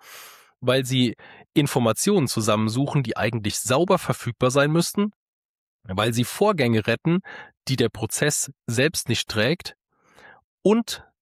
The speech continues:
genau da liegt der eigentliche Hebel. Nicht noch ein Chatfenster, sondern weniger Chaos im Ablauf. Wenn du aus dieser Folge nur einen Gedanken mitnimmst, dann diesen. Ein Chatbot ist kein Ersatz für einen klaren Prozess. Er kann einen guten Prozess beschleunigen,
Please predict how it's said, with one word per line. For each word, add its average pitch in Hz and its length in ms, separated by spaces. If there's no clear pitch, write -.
genau 160 440
da 131 240
liegt 123 360
der - 140
eigentliche 113 400
Hebel. 104 560
Nicht 156 220
noch 190 160
ein 135 160
Chatfenster, 120 640
sondern 113 380
weniger 131 340
Chaos 95 380
im 98 100
Ablauf. 78 560
Wenn 127 120
du 202 140
aus 190 80
dieser 180 240
Folge 156 360
nur 113 200
einen 180 200
Gedanken 143 420
mitnimmst, 123 440
dann 120 140
diesen. 110 300
Ein 98 180
Chatbot - 460
ist - 220
kein 151 220
Ersatz 123 360
für 110 160
einen 107 160
klaren 110 340
Prozess. 104 480
Er - 200
kann 113 300
einen 95 360
guten 196 320
Prozess - 400
beschleunigen, 135 640